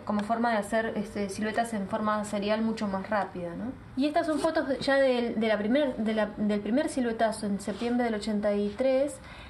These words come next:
eh, empapelando los muros de la parte central de la ciudad, de la, del, del,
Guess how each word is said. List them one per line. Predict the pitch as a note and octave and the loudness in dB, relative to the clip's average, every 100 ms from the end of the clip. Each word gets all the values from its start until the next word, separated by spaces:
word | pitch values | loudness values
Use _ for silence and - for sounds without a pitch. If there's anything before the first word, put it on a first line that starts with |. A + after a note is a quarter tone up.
| - - | -18 -14
eh, | - A3+ G#3 G#3+ G#3+ | -4 0 0 0 0
empapelando | A3 A#3 A3+ B3 C#4 D4 | 2 2 4 4 4 4
los | C#4 A#3 | 4 4
muros | A#3 C4 C#4+ B3 | 4 4 4 2
de | A3+ | 0
la | G#3 | 2
parte | A#3 A#3 C4 | 2 2 -2
central | B3 A3+ G#3 A#3+ B3+ | 0 -2 2 2 4
de | C4 A#3+ A3+ | 2 2 0
la | G#3+ | 0
ciudad, | G3+ A3+ B3 C#4 | 0 0 2 4
de | C#4+ | 2
la, | G3+ | 2
del, | F#3+ G3 F#3 F#3 F#3 F3+ F3+ F#3 F#3 | 0 -2 -2 -2 -4 -4 -6 -10 -8
del, | F#3+ | -6